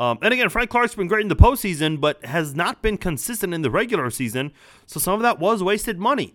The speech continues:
ultimately. Um, some might disagree with the postseason success, but,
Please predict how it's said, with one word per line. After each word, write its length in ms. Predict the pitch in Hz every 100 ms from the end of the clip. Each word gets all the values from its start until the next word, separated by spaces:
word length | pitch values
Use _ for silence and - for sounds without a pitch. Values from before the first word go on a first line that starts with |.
| _
ultimately. 640 | 117 120 113 95 98 87 - _ _ _ _ _ _ _ _ _ _ _ _
Um, 260 | 113 107 110
some 160 | 196 202
might 180 | 190
disagree 440 | 175 165 135 208 277
with 140 | 233
the 60 | 151
postseason 520 | 143 123 131 107 107
success, 500 | 107 - 120 160 -
but, 300 | - 135